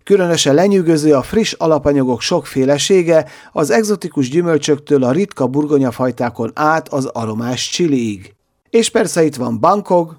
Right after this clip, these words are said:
a pad thai, a zöld curry vagy a fűszeres tom yum leves Bangkok utcáinak elengedhetetlen ételei.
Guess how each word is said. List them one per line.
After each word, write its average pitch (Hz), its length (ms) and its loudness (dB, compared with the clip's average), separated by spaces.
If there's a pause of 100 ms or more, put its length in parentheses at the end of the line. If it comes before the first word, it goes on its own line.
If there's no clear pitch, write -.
a - 100 -8
pad 208 320 0
thai, 151 240 4
a 131 40 2
zöld 180 300 2
curry 175 280 0
vagy 147 160 4
a 131 60 0
fűszeres 160 500 0
tom 165 240 0
yum 147 180 2
leves 170 420 2
Bangkok 156 400 0
utcáinak 147 800 0
elengedhetetlen 143 1080 0
ételei. 143 720 4